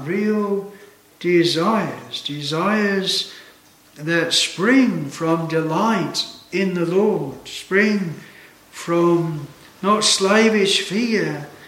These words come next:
but love, and not from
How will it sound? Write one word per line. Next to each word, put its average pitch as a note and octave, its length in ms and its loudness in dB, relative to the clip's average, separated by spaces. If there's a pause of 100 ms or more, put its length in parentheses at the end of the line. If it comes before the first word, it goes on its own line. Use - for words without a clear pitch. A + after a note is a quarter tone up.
(520)
but F#3 240 2
love, F3 840 2 (800)
and E3+ 720 -2 (1000)
not F#3+ 420 2
from E3 640 0